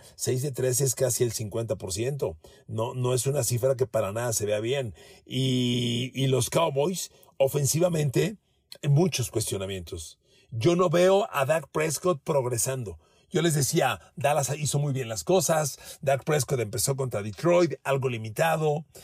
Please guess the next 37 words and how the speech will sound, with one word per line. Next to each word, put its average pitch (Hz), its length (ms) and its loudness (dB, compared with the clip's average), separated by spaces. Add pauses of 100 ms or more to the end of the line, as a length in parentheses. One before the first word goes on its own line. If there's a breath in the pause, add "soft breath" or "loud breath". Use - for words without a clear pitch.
(120 loud breath)
contra 127 240 0
Chicago 135 400 2
lanzó 113 260 -4
más 117 200 -2
el 104 80 0
balón, 147 520 2 (200 loud breath)
pero 113 160 0
aquí 165 260 -2
ya 143 160 0
hubo 127 160 0
un 165 120 2
retroceso 123 540 -2
claro, 127 480 -4 (420)
claro 190 480 4
retroceso. 196 680 0 (240 loud breath)
A - 100 -2
ver, 180 140 2
amigos, 202 520 2 (360 soft breath)
¿quiere 214 220 2
que 240 100 -4
le 196 100 4
diga 214 200 2
cuáles 196 260 2
son 202 140 4
los 202 100 4
números 180 380 2
totales 165 420 0
de 135 100 0
Dak 143 220 0
Prescott 143 400 0
en 127 60 -2
lo 110 80 -6
que 120 80 0
va 131 80 4
de 139 60 2
la 135 100 2
temporada? 113 480 0